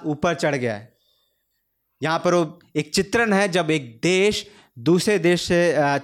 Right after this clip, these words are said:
जब चढ़ाई करता है, उस पे विजय प्राप्त करता है, तो जब वो लौट कर आता है अपने देश में, तो क्या करता है? वो सिंहासन पे राजा विरा-, विराजमान है, वो सिंहासन में बैठा है और रो-, जो लोग हैं, जो प्रजा है उस राजा के, वो राजा की जो प्रजा है वो क्या कर रहे हैं? जय जयकार कर रहे हैं,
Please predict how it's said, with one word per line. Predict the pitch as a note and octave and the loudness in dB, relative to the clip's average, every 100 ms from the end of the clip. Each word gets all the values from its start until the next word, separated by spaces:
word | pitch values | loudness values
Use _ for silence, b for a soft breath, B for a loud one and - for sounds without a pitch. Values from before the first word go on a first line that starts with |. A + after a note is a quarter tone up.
| - | -4
जब | D3 | -4
चढ़ाई | D3+ D3 F#3 | -2 -2 -2
करता | F#3 C#3 F3 | -2 -2 0
है, | F3+ | 0
उस | D#3 | 0
पे | E3 | -2
विजय | C#3 C#3+ A3+ | 0 0 0
प्राप्त | A3+ F3+ D#3 - | 0 -2 -2 -4
करता | C#3+ B2+ D3+ | -4 -2 -2
है, | E3 G3+ G3+ B B B | 0 -2 -6 B B B
तो | D#3 | -2
जब | F3+ | 0
वो | F3 | 0
लौट | D#3+ E3 A3 A#3+ | 2 2 0 0
कर | G#3+ | -2
आता | F3+ E3 F3+ | -2 -2 -4
है | |
अपने | F3 E3 | -2 -4
देश | C3+ F3+ F#3 | -2 -2 -2
में, | G3+ G#3 G#3 B B - | -2 -2 -4 B B -6
तो | |
क्या | F3 G#3 | -2 0
करता | F3+ D3 | -2 0
है? | |
वो | D#3+ | 0
सिंहासन | E3 - E3 E3+ F3 G#3 | 0 -2 -2 -2 -2 -2
पे | G3 | -2
राजा | F3 E3 E3+ | -2 0 0
विरा-, | D3+ D3+ C#3+ | 0 -2 -2
विराजमान | D3 D3 D3+ D3+ E3 G#3+ | -4 -2 0 0 0 0
है, | A3+ A3+ B B B | 0 -2 B B B
वो | C#3 | -6
सिंहासन | D#3+ D#3+ F3+ B3+ | -2 0 0 0
में | A#3+ F3+ | 0 0
बैठा | E3+ E3+ E3+ | 0 0 0
है | F3+ | 0
और | - D#3+ | 0 0
रो-, | C3+ C#3 F#3+ D3 | 0 2 2 0
जो | C#3+ | -2
लोग | D#3 E3 A3 G3+ | 0 2 2 0
हैं, | G3 | 0
जो | E3+ | -2
प्रजा | - D#3+ D#3+ A#3 | -2 -2 0 0
है | G#3 G3 G3 B B | 2 0 -2 B B
उस | D#3 - | -6 -2
राजा | D3 E3 G#3+ | -2 0 0
के, | G#3 G3 G3 G3 B B B - | 0 0 -2 -4 B B B -2
वो | D#3+ | 0
राजा | D#3+ E3 G#3 | 0 0 0
की | G3 | 0
जो | F3 | 0
प्रजा | - D#3+ G3+ | -2 -2 0
है | G3 G3 | 2 0
वो | F3 | 2
क्या | G#3+ | 0
कर | G#3 E3 | 0 -2
रहे | |
हैं? | C3 | -2
जय | D#3 E3+ | -2 -2
जयकार | F3 E3+ F3 | -2 -2 -2
कर | E3+ B2 | -2 -6
रहे | A2 | -8
हैं, | G2+ | -14